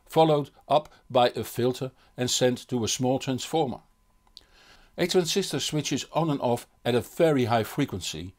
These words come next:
normally a few hundred kilohertz, as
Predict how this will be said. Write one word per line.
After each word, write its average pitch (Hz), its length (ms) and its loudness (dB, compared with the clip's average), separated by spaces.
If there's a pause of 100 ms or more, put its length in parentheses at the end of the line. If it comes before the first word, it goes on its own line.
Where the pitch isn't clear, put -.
(220)
normally 131 440 2
a 113 60 -4
few 151 240 -2
hundred 120 320 -2
kilohertz, 95 600 -4 (380)
as 143 220 0